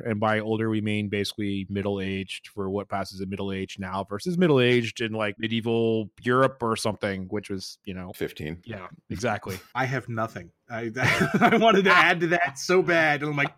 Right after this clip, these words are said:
Speaker 3: "Ah."
Speaker 2: It's, it's okay.
Speaker 3: Uh,
Speaker 1: Uh,
Speaker 2: You can't remember
Speaker 3: so,
Speaker 2: everything.
Speaker 3: so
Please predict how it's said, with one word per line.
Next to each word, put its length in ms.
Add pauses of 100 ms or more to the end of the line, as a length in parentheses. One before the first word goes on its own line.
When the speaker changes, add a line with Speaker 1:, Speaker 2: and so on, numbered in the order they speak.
Speaker 3:
"Ah." 500 (280)
Speaker 2:
It's, 120 (240)
it's 200
okay. 180
Speaker 3:
Uh, 40 (100)
Speaker 1:
Uh, 420 (380)
Speaker 2:
You 60
can't 240
remember 280
Speaker 3:
so, 120
Speaker 2:
everything. 440
Speaker 3:
so 280